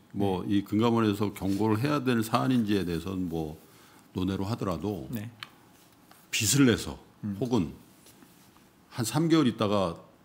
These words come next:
Speaker 1: 딸내미 시집 보내야 될 자금, 예? 학자금, 그죠? 이런 거 하시면 안 돼요, <laughs> 여러분.
Speaker 2: 저 이제
Speaker 1: 절대 주식
Speaker 2: 예.
Speaker 1: 투자 하시면 안 돼.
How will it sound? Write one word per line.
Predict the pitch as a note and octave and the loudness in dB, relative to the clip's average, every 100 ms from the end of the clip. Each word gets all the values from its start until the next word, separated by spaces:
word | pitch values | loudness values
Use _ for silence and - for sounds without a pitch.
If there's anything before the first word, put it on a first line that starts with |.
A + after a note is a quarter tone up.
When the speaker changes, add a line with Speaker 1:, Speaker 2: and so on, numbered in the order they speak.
| - | -6
Speaker 1:
딸내미 | C#3 C#3+ B2+ | -2 2 2
시집 | - D3 | 0 -2
보내야 | D3+ C#3 A2+ | 2 2 4
될 | G2 D#2+ | 2 -2
자금, | D#2+ C#2+ D2 - - - - - - G#2+ | -8 -10 -8 -8 -8 -10 -10 -14 -6 -4
예? | A#2 - - - - | -4 -8 -20 -20 -16
학자금, | - - F3+ D3 G#2 C#2 - - - - _ _ - | -16 0 4 6 4 0 -6 -20 -20 -20 _ _ -2
그죠? | G2 F#2+ C#2 - - - - G#2 | 2 2 0 -12 -20 -20 -4 4
이런 | B2 D#3+ | 6 6
거 | |
하시면 | D3+ D#3+ G3+ - | 4 2 0 0
안 | G2 | 2
돼요, | G#2 A#2 A2 | 4 4 4
<laughs> | |
여러분. | B2+ A2 | 0 0
Speaker 2:
저 | A2+ C3+ E3 - | 0 0 0 -2
이제 | C#3 D3 D3 | -2 2 2
Speaker 1:
절대 | C#3 E3 D#3 | 2 4 4
주식 | A2 A2+ C3+ | 4 0 0
Speaker 2:
예. | |
Speaker 1:
투자 | A#2+ A#2 G#2+ | 2 2 2
하시면 | A2 A2 | 0 -4
안 | |
돼. | E2 | -4